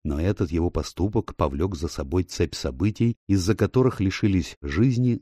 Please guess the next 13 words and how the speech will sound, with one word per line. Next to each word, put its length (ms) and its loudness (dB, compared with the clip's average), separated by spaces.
другие 500 0
люди. 360 -2
Даже 280 4
с 100 -8
учетом 360 4
смягчающих 760 0
обстоятельств 840 0
ему 260 4
грозит 360 0
приговор 600 0
и 120 4
тюремное 480 0
заключение. 680 -4